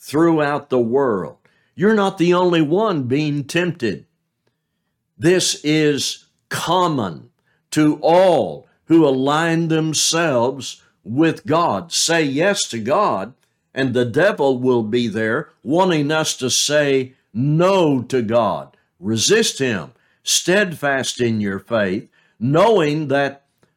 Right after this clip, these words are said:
other brethren are being attacked in the same way.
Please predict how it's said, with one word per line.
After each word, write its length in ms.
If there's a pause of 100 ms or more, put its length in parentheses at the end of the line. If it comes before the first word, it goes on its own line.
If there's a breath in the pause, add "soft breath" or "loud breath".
(180)
other 380
brethren 720 (1500)
are 140
being 280
attacked 840 (1000)
in 280
the 140
same 680 (360)
way. 500